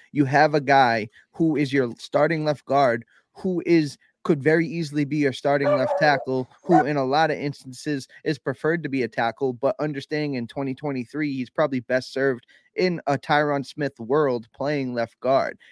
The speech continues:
And that's why, to bring up last subject, the Terrence Steele situation is so interesting, because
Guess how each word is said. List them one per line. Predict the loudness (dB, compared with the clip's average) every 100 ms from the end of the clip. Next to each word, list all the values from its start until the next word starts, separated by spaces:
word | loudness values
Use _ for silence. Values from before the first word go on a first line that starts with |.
| -4
And | 0
that's | 0 -2
why, | 0 2 2 -2
to | -4 -4
bring | -2 -2 0
up | -2
last | 0 -2 -2 -8 -6
subject, | -4 -2 -4 -4 _ _ _
the | -10
Terrence | -2 0 0 -2
Steele | -4 -2 -2
situation | -2 -8 -4 -4 -2 -4
is | -4
so | -2 -2
interesting, | -2 -4 -8 -8 -8
because | -8 -4 -4 -4